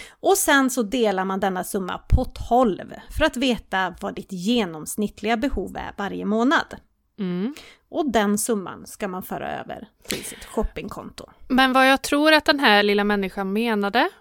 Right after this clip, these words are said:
Speaker 1: Mm.
Speaker 2: det var att vi pratade om det när vi hade avsnittet om kontotricket, så pratade vi om att det inte är fel att lägga över lite extra.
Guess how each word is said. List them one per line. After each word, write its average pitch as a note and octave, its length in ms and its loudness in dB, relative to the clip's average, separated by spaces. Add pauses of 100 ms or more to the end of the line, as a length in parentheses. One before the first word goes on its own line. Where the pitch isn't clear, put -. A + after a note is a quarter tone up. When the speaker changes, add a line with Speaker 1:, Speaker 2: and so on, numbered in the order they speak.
Speaker 1:
Mm. A#3+ 180 4
Speaker 2:
det C#4+ 60 6
var B3+ 520 4
att - 340 -4
vi G#3+ 240 2
pratade C4 560 0
om E4 100 0
det B3 120 4
när F#3+ 120 0
vi G#3 80 0
hade G#3 220 0
avsnittet G3+ 500 -2
om F#3+ 100 -4
kontotricket, G#3 640 -2
så A3 100 -6
pratade D4+ 560 2
vi G#3 120 6
om F3+ 200 2
att F#3+ 200 -4
det A3 80 0
inte G#3+ 240 0
är - 20 -2
fel C#4 440 2
att G3+ 100 0
lägga G3+ 260 0
över G3+ 300 0
lite G3 260 -4
extra. - 580 -2